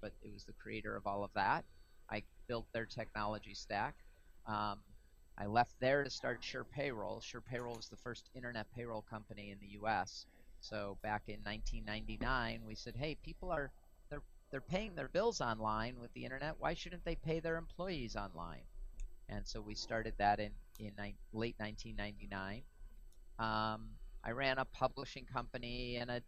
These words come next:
data company, and then I started getting involved in helping other entrepreneurs.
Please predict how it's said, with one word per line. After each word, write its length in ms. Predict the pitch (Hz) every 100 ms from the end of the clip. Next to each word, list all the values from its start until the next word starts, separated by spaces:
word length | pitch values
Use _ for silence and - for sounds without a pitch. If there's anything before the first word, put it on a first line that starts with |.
| -
data 300 | 113 131 127 -
company, 580 | 123 - 120 117 117 113 - - - -
and 100 | 123
then 160 | 160 208
I 80 | 190
started 380 | - 170 160 151
getting 280 | 151 143 139
involved 440 | - 117 113 110
in 80 | 107
helping 360 | 110 - 110
other 240 | 101 101 98
entrepreneurs. 840 | 98 - - 98 85 65 -